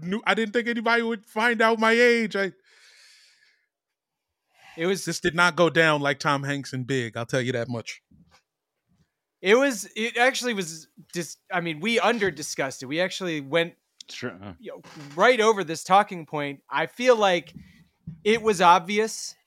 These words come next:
Speaker 2: that the field was the reason why your pass rush couldn't get anything going, that we got zero sacks. We have a good offensive line who were where they needed to be on these plays,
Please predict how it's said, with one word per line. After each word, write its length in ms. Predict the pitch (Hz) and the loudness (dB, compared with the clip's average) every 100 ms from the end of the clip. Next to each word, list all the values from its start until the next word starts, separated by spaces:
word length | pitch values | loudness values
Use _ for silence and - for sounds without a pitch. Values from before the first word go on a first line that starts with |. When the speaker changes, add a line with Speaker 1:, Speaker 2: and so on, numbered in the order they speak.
| _ | _
Speaker 2:
that 380 | 165 156 151 151 _ _ _ _ _ | 0 2 0 -4 _ _ _ _ _
the 200 | 139 185 190 | 0 0 0
field 640 | 208 190 147 123 127 139 - | -4 -2 0 -2 -8 -12 -2
was 200 | 170 139 | -2 0
the 100 | 156 | -4
reason 380 | 165 190 151 147 | -4 -4 -6 -6
why 420 | 139 135 135 131 _ _ _ | -4 -4 -6 -8 _ _ _
your 240 | 139 165 175 | -6 -4 -2
pass 440 | 156 151 147 - | 0 0 -2 -4
rush 260 | 156 139 - | -6 -6 -8
couldn't 300 | 165 147 135 | -10 -10 -8
get 240 | 143 135 | -8 -8
anything 720 | 151 156 143 139 _ - 143 | -10 -8 -10 -14 _ -10 -10
going, 380 | 143 139 143 139 | -8 -8 -8 -10
that 180 | 139 131 | -12 -10
we 160 | 139 151 | -8 -2
got 260 | 160 151 | 0 -2
zero 280 | 131 156 143 | -6 -4 -4
sacks. 440 | - 147 143 139 _ _ 151 | -2 -2 -2 -2 _ _ -6
We 120 | 156 | 2
have 180 | 180 202 | 2 2
a 60 | |
good 180 | 180 196 | 0 0
offensive 400 | 185 190 170 156 | 0 -2 -8 -2
line 240 | 170 185 | 0 0
who 80 | 170 | -2
were 240 | 156 147 127 131 | -4 -8 -12 -4
where 260 | 156 180 | 0 0
they 160 | 180 170 | 0 -4
needed 340 | 160 170 170 | -4 -6 -6
to 80 | 156 | -8
be 440 | 135 147 175 196 - _ _ _ | -8 -6 -6 -10 -16 _ _ _
on 160 | 151 147 | -4 -4
these 200 | 147 - | -8 -10
plays, 540 | - 165 185 220 180 | -4 0 0 -2 -10